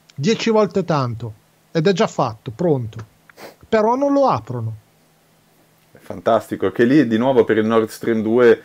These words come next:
Speaker 2: se non erro, basta una firma, giusto?
Speaker 1: Ma anche senza firma, basta che
Speaker 2: Ecco.
Speaker 1: aprano un rubinetto.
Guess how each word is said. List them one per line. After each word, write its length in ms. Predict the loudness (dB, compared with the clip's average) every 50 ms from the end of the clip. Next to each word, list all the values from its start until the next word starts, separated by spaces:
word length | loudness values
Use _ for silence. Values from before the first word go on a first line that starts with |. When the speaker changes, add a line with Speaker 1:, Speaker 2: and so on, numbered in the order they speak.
| -10 _
Speaker 2:
se 220 | -10 -4 -2 -2
non 180 | 0 0 0 0
erro, 320 | 2 2 2 2 2 0
basta 320 | 0 0 -2 -4 -2 -4 -4
una 140 | -4 -4 -4
firma, 640 | -2 0 2 2 2 0 -2 -6 -8 -10 -10 -12 _ _ -16
giusto? 680 | -10 -6 -4 -4 -4 -4 -6 -6 -4 -4 -4 -6 -10 _ _ _ _ _ _ _ _ _ _ _ _ _ _ _ _
Speaker 1:
Ma 260 | -2 0 0 2 2 0
anche 240 | 0 -2 -2 -2
senza 320 | -2 0 -2 -2 0 -2 -2
firma, 440 | -2 -2 0 0 2 2 0 0 0
basta 280 | -2 -2 0 0 2
che 60 | 2
Speaker 2:
Ecco. 80 | 2 2
Speaker 1:
aprano 300 | 0 -2 -4 -4 -4 -4
un 60 | -6 -6
rubinetto. 720 | -6 -4 -4 -4 -4 -4 -4 -6 -6 -8 _ -16 -16